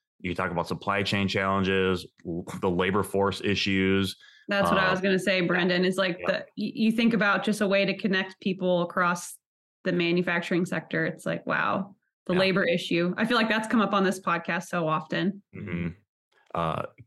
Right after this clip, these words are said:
Speaker 1: Q A, Q C things, lean manufacturing, uh, industrial controls, automation, robotics. Um, God, yeah, there's, like, in-, even, and, and then just getting down to, like, injection molding or, you know,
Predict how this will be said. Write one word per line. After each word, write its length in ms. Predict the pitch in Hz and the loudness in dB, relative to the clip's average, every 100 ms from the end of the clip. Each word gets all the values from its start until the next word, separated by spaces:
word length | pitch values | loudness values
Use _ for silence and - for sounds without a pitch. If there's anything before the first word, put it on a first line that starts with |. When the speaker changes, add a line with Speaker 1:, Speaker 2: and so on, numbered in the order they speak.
| - | -8
Speaker 1:
Q 300 | - 110 98 | 0 2 4
A, 200 | 95 95 | 2 0
Q 240 | - 101 | -2 -2
C 300 | 87 113 110 | 0 0 0
things, 500 | 110 107 104 104 85 | 2 0 2 0 0
lean 200 | 104 107 | 0 2
manufacturing, 1000 | 104 104 104 101 101 - 104 101 101 95 - _ 87 | 2 0 -2 -2 -2 -2 0 0 0 -2 -6 _ -4
uh, 40 | |
industrial 420 | 95 98 101 107 | 0 0 0 -2
controls, 560 | 98 92 104 101 104 95 - _ | -2 -2 2 2 2 -2 -10 _
automation, 840 | 98 104 98 101 101 101 101 101 98 | -2 0 0 0 0 0 0 -2 -4
robotics. 840 | 92 87 85 92 98 95 95 - - - - _ - | -4 -4 0 0 0 -2 -2 -8 -10 -20 -20 _ -4
Um, 720 | 90 85 82 80 78 78 - _ - | 0 0 0 0 -2 -6 -10 _ -8
God, 200 | 104 90 | -4 -2
yeah, 200 | 98 82 | -2 0
there's, 220 | 101 92 | -2 -2
like, 220 | 98 87 - | -4 -6 -8
in-, 180 | 95 92 - | -8 -6 -6
even, 240 | - 135 147 | -2 0 0
and, 240 | 123 117 - | 0 -2 0
and 80 | 113 | 2
then 100 | 107 | 2
just 160 | 104 | 0
getting 160 | 117 110 | 0 0
down 180 | 104 104 | 0 0
to, 40 | |
like, 160 | 104 - | 0 -2
injection 400 | 107 104 110 98 | -2 -2 -2 -2
molding 280 | 85 80 78 - | -2 -2 -4 -2
or, 460 | 95 92 95 90 - - | 0 2 2 0 -6 -4
you 80 | 92 | -2
know, 340 | 90 90 - | 0 -2 -4